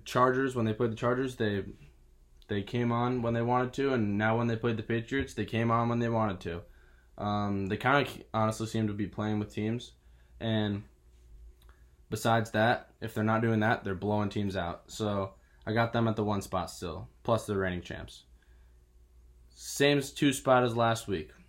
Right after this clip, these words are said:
Seahawks. Um, I know they only beat the Dolphins technically by a score, but I think they are gonna handle most of the teams they play. I predict fourteen and two for this team going into the playoffs. I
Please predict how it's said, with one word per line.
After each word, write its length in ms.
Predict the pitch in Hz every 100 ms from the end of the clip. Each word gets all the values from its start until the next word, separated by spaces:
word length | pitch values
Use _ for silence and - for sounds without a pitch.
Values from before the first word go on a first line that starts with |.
| -
Seahawks. 760 | - - 123 107 98 - - - 175 -
Um, 300 | 107 104 101
I 60 |
know 140 | 107 120
they 80 | 127
only 220 | 131 123
beat 420 | 113 120 104 -
the 360 | 117 107 104 98
Dolphins 520 | 110 110 110 127 131 -
technically 500 | - 107 113 113 113
by 340 | 104 101 101 107 - _ _ -
a 60 | -
score, 480 | - 120 110 127 143
but 380 | 117 107 101 - _ _ _ _ - - _ -
I 140 | 104
think 400 | 104 120 110 -
they 480 | - 107 104 98 95
are 220 | - 104
gonna 240 | 98 104 98
handle 600 | 107 104 101 104 101 110 - _ _
most 320 | - 107 107 -
of 60 |
the 60 | 107
teams 300 | - 104 98
they 120 | 101
play. 280 | - 101 101
I 140 | 98
predict 340 | 92 110 101 -
fourteen 460 | - 98 - 104
and 120 | 92
two 200 | 87 92
for 100 | 85
this 160 | 92 90
team 340 | - 95 90
going 260 | 87 92 92
into 200 | 90 90
the 80 | -
playoffs. 560 | - 90 85 82 - -
I 260 | 82 78